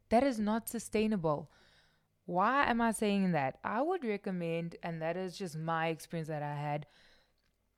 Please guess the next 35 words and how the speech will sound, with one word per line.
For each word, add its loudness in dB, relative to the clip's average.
if 4
I 6
would 4
literally, 0
as -4
part 4
of -4
my -4
budget -2
on -2
a 0
monthly -6
basis, -10
set 0
out 4
an -2
amount -2
that's -8
in -4
entertainment. -4
And 4
then 4
in -2
that, 4
that 4
would 4
include -2
if -8
I 2
wanna -2
go -2
out -2
on -6
dates. -8
That 4